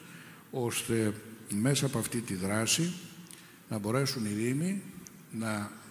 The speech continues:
μειώσουν, θα έλεγα, την ψαλίδα που τους χωρίζει, ιδιαίτερα οι Δήμοι της Υπέθρου, αλλά και οι μοιαστικοί,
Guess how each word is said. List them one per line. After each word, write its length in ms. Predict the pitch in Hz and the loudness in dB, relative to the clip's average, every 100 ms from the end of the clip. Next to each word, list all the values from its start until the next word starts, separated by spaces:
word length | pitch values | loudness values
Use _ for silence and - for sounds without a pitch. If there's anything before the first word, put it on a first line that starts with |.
| - - - - - - - | -18 -18 -18 -18 -18 -16 -4
μειώσουν, 600 | 104 117 135 - 120 110 | 0 2 4 2 2 2
θα 160 | 120 | 2
έλεγα, 320 | 113 117 113 107 | 4 2 0 -2
την 180 | 110 | -2
ψαλίδα 760 | 101 - 110 104 131 110 101 95 - | 0 2 2 2 0 0 -2 -4 -8
που 60 | 92 | -10
τους 120 | - | -10
χωρίζει, 640 | - 104 104 117 101 90 87 - - - | -6 -2 0 0 0 -4 -8 -12 -14 -6
ιδιαίτερα 460 | 98 110 123 113 | 2 4 6 6
οι 60 | 101 | 6
Δήμοι 420 | 98 107 104 98 - - - - - - - | 6 6 6 4 -2 -12 -14 -16 -16 -18 -8
της 240 | 107 - 175 - | 0 2 2 -4
Υπέθρου, 640 | 107 - 208 - - 147 196 - - - - - - | -8 -2 0 0 0 -2 -2 -8 -16 -16 -18 -20 -8
αλλά 240 | 107 104 | -2 -2
και 200 | 101 - | -2 0
οι 100 | 127 | 2
μοιαστικοί, 800 | 110 104 98 - 80 - 120 165 | 4 4 2 0 -2 2 4 4